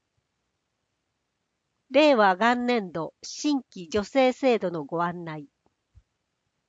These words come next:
産婦健康審査。ご妊娠、ご出産おめでとうございます。市では、妊娠期だけでなく、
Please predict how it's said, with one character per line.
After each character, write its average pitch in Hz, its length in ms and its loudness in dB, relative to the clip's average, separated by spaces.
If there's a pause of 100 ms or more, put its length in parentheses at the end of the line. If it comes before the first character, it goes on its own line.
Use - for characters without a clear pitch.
(220)
産 277 360 2
婦 170 200 -10
健 233 360 -4
康 220 160 0
審 202 280 -8
査。 - 260 -14 (1200)
ご 240 180 2
妊 285 220 4
娠、 240 440 -6
ご 226 140 0
出 277 200 -2
産 240 380 0
お 202 120 -2
め 226 120 -2
で 220 160 -2
と 214 160 0
う 208 40 0
ご 196 120 -6
ざ 190 160 -4
い 180 80 -10
ま 180 160 -10
す。 - 120 -20 (600)
市 - 200 -6
で 240 120 2
は、 165 260 -4 (460)
妊 285 160 2
娠 285 340 -2
期 - 160 -18
だ 196 160 -4
け 247 140 -4
で 190 160 -4
な 190 120 -4
く、 - 260 -14